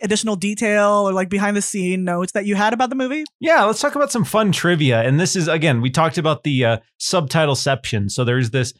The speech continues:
Speaker 2: movie that's playing in the theater while you're watching these people be, being murdered in the theater. And so this movie, uh, the killer of this movie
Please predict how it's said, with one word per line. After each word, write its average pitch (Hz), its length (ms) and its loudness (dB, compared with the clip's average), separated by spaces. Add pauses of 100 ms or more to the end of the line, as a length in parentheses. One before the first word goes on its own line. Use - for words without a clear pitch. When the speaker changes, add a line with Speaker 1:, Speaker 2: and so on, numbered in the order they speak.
(140)
Speaker 2:
movie 208 320 2
that's 175 160 0
playing 127 480 0 (200)
in 160 120 4
the 165 100 2
theater 139 400 0
while 117 140 0
you're 113 140 -2
watching 110 400 -2
these 110 100 -2
people 123 260 -4
be, 113 220 -4 (180)
being 120 380 2
murdered 139 560 0
in 127 200 4
the 101 80 0
theater. 139 460 -4 (300)
And 135 100 2
so 143 160 0
this 202 240 2
movie, 208 460 0 (280)
uh, 143 300 4
the 135 120 0
killer 302 400 2
of 143 140 2
this 123 180 0
movie 110 400 0